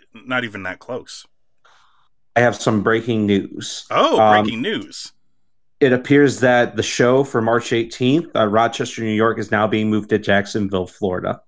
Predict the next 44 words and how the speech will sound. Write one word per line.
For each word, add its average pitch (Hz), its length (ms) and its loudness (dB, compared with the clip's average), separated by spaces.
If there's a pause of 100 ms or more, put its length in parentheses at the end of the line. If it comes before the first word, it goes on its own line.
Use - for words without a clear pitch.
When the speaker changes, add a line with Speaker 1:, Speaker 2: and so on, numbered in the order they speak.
(520)
Speaker 2:
Oh, 165 200 4
are 170 80 4
they 156 100 2
just 147 220 -4
gonna 156 160 0
do 147 120 2
it 147 60 2
at 120 140 0
Daly's 143 400 -2
place? 240 500 -4 (760)
Speaker 1:
It 127 260 6
looks 123 240 2
like 110 160 2
that. 107 240 4
Yep, 131 240 0
Daly's 120 340 2
place. - 440 -2
Um, 117 480 4
it's 113 180 -4
gonna 120 160 2
be 110 120 2
managed 110 420 2
under 107 260 2
a 101 140 0
restricted 175 680 0
attendance 107 540 -2
policy, 104 760 0 (500)
um, 104 520 4
and 104 600 2
the 101 140 2
Dynamite 113 460 2
Rochester 107 520 2
show 107 200 0
will 101 120 0
be 104 120 -2
rescheduled 101 640 -2
for 98 160 0
July 95 360 2
eighth 90 340 -4
at 95 100 -2
the 95 80 -2
Blue 95 200 0
Cross 98 340 -2
Arena. 101 400 -8